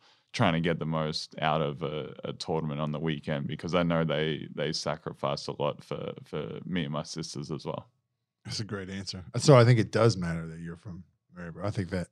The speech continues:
Speaker 2: definitely helped <laughs> in your development, probably. I can attest, I got kids driving around. I don't have to drive them that far.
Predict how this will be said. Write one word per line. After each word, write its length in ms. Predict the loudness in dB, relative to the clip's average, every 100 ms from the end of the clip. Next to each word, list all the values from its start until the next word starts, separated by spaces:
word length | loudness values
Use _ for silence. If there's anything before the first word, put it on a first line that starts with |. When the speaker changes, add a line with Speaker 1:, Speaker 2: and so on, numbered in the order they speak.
| -2
Speaker 2:
definitely 360 | -2 0 -2 0
helped 360 | -2 -2 0
<laughs> 60 | 2
in 80 | 6
your 140 | 6
development, 460 | 6 8 8 8 8
probably. 360 | 8 10 6 2 -4 4
I 100 | 8
can 80 | 8
attest, 420 | 8 8 8 8
I 60 | 6
got 180 | 4 6
kids 320 | 6 6 6
driving 320 | 6 8 8
around. 380 | 8 8 8 10
I 60 |
don't 100 | 10
have 140 | 10 6
to 60 |
drive 200 | 6 4
them 80 | 6
that 140 | 2 -2
far. 280 | 0 0